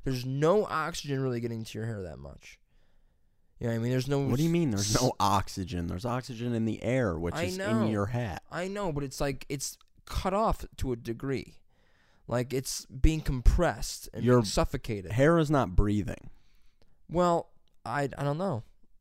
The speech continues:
Speaker 1: Your
Speaker 2: I
Speaker 1: scalp
Speaker 2: do.
Speaker 1: needs
Speaker 2: <laughs>
Speaker 1: hair. I think there is a, a, I don't, don't got fucking lungs, bro.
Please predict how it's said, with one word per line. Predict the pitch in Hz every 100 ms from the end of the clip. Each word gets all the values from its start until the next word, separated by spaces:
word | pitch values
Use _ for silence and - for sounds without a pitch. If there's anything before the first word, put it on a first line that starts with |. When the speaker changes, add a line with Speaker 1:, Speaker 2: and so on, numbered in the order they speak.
| - 131
Speaker 1:
Your | 131 135
Speaker 2:
I | 131 120
Speaker 1:
scalp | 131 170
Speaker 2:
do. | 165
Speaker 1:
needs | - 175 - 147
Speaker 2:
<laughs> |
Speaker 1:
hair. | 233 302 156 -
I | 127
think | 139 170 170
there | 180 170
is | 160
a, | 165 139 -
a, | 127 120 120 - - - -
I | 160
don't, | 202 175 - -
don't | 143
got | 120 110
fucking | - - 127 131 117 110 117
lungs, | 127 131 135 127 113
bro. | - 107 98 98